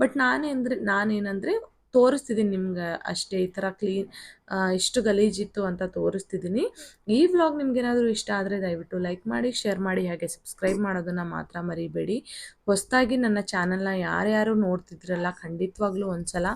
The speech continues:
ನನ್ನ ಹಳೆ ವ್ಲಾಗ್ಗಳನ್ನೆಲ್ಲ ನಾನು ಬಹಳಷ್ಟು ವ್ಲಾಗ್ಗಳನ್ನೆಲ್ಲ ಅಪ್ಲೋಡ್ ಮಾಡಿದ್ದೀನಿ. ದಯವಿಟ್ಟು ಒಂದ್ಸಲ ಹೋಗಿ ಚೆಕ್ ಮಾಡಿ. ಖಂಡಿತವಾಗ್ಲೂ ನಿಮ್ಗೆ ಇಷ್ಟ ಆಗತ್ತೆ ಅಂತ ಅನ್ಕೊಂಡಿದ್ದೀನಿ. ಇಷ್ಟ ಆದ್ರೆ ಲೈಕ್ ಮಾಡಿ, ಶೇರ್ ಮಾಡಿ, ಹಾಗೆ ಸಬ್ಸ್ಕ್ರೈಬ್ ಮಾಡೋದನ್ನ ಮಾತ್ರ ಮರಿಬೇಡಿ.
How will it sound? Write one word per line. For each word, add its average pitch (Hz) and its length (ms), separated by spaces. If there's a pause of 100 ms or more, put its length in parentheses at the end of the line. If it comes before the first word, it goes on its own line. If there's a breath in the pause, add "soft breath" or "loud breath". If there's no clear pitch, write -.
(460 loud breath)
ನನ್ನ 202 280
ಹಳೆ 202 380
ವ್ಲಾಗ್ಗಳನ್ನೆಲ್ಲ 196 880 (560 loud breath)
ನಾನು 190 180
ಬಹಳಷ್ಟು 190 540
ವ್ಲಾಗ್ಗಳನ್ನೆಲ್ಲ 185 720
ಅಪ್ಲೋಡ್ 190 420
ಮಾಡಿದ್ದೀನಿ. 180 680 (380 loud breath)
ದಯವಿಟ್ಟು 185 500
ಒಂದ್ಸಲ 190 380
ಹೋಗಿ 185 320
ಚೆಕ್ - 340
ಮಾಡಿ. 190 280
ಖಂಡಿತವಾಗ್ಲೂ 202 720
ನಿಮ್ಗೆ 185 360
ಇಷ್ಟ - 240
ಆಗತ್ತೆ 175 380
ಅಂತ 175 260
ಅನ್ಕೊಂಡಿದ್ದೀನಿ. 175 800 (380 loud breath)
ಇಷ್ಟ 185 300
ಆದ್ರೆ 202 280
ಲೈಕ್ 185 340
ಮಾಡಿ, 226 240
ಶೇರ್ 185 320
ಮಾಡಿ, 175 260
ಹಾಗೆ 165 240
ಸಬ್ಸ್ಕ್ರೈಬ್ 180 560
ಮಾಡೋದನ್ನ 180 480
ಮಾತ್ರ 170 400
ಮರಿಬೇಡಿ. 170 540